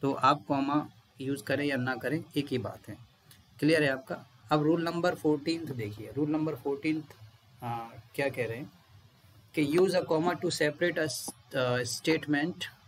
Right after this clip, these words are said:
from a question। Rule number fourteen में इन्होंने बोला है कि आप एक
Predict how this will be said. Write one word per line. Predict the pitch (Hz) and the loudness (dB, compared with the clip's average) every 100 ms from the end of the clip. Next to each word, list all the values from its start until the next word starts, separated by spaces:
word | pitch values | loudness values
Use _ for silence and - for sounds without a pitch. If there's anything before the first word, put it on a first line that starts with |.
| - - - - | -20 -20 -20 -6
from | 139 143 | -2 -2
a | 139 | 0
question। | 135 120 - 101 - - - - _ _ - _ - - - - _ _ _ 127 | 0 -2 -4 -10 -10 -20 -20 -20 _ _ -20 _ -20 -20 -20 -20 _ _ _ 0
Rule | 151 165 | 2 4
number | 165 160 | 2 0
fourteen | 151 151 147 147 156 | 2 4 4 4 0
में | 160 156 | 2 2
इन्होंने | 147 143 | 2 0
बोला | 135 123 117 | -2 0 0
है | 117 135 | 0 0
कि | 143 170 165 | 0 0 0
आप | 127 135 143 | 2 2 2
एक | 151 | -2